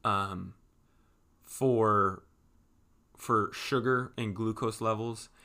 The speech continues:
and one specific implication when sugars and you have high glucose in the bloodstream, what does it alter?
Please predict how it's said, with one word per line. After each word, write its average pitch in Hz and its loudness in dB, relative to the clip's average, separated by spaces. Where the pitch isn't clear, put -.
and 98 -2
one 117 0
specific 113 -4
implication 95 -6
when 104 -6
sugars 120 -2
and 98 -8
you 107 -8
have 95 -4
high 104 -2
glucose 101 -6
in 107 -4
the 101 -2
bloodstream, 101 -2
what 107 0
does 98 -2
it 87 -6
alter? 82 -8